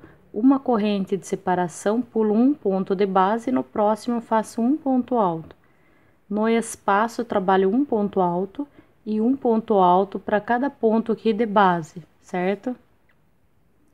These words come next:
Trabalhei um ponto alto pra cada ponto de base. Agora, vou trabalhar o espaço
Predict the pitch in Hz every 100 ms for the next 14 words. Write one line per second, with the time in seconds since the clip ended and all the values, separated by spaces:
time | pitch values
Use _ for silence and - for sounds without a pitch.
0 | _ _ _ - 196 202 196 196 - 220
1 | 247 226 196 190 196 185 208 226 226 220
2 | 208 233 254 - - 196 170 165 160 156
3 | 156 170 214 233 285 - - - - _
4 | 190 160 185 190 185 202 226 240 202 196
5 | 185 202 - 190 196 214 - - 185 196
6 | -